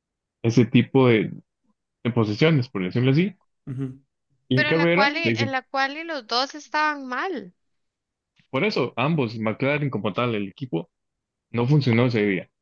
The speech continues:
Speaker 1: Ese fin de
Speaker 3: No.
Speaker 1: semana fue
Speaker 2: Mm.
Speaker 1: para el olvido totalmente.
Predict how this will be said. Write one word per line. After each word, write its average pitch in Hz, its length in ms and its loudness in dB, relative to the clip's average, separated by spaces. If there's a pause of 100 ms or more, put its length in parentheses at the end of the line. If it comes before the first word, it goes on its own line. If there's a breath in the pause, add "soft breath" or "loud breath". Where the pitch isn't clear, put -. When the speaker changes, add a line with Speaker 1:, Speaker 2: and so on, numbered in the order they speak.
Speaker 1:
Ese 107 200 -4
fin 131 140 2
de 131 40 0
Speaker 3:
No. - 20 -8
Speaker 1:
semana 120 320 -2
fue 113 180 -4
Speaker 2:
Mm. - 60 -20 (240)
Speaker 1:
para 120 160 -2
el 101 80 -2
olvido 113 360 -2
totalmente. 110 540 -4